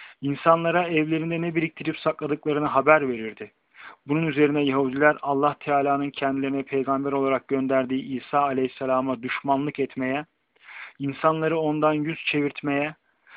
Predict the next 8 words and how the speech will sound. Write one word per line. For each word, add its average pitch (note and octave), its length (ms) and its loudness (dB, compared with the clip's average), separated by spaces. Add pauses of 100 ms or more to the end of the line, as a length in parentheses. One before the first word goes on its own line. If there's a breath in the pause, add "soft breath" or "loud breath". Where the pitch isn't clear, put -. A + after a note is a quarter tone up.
(160 loud breath)
onu D3+ 220 2
yalanlamaya D3+ 920 4
ve C3+ 280 0
annesini C#3 760 -2
zina C3+ 440 0
etmekle C#3 460 -4
suçlamaya C3 580 -2
başladılar. A#2 640 -6